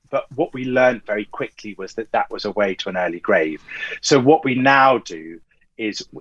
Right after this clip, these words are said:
each episode will write one, each episode, forgive me, each writer will write one episode or perhaps two, depending on how schedules work,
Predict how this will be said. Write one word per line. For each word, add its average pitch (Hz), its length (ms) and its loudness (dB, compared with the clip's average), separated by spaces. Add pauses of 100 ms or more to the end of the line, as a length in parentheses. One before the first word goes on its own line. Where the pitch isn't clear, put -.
(120)
each 170 240 -6
episode 120 400 -2
will 117 100 -8
write 107 220 -2 (120)
one, 135 380 4
each 110 260 -8
episode, - 440 -14
forgive 101 260 -10
me, 98 140 -16 (100)
each - 360 -12
writer 147 420 4
will 101 80 -6
write 92 260 -2
one 139 220 4
episode 123 420 -2
or 107 100 -4
perhaps - 540 -8
two, 92 280 -6 (760)
depending 156 360 2
on 127 80 2
how 117 180 2
schedules 104 560 -4
work, 113 340 2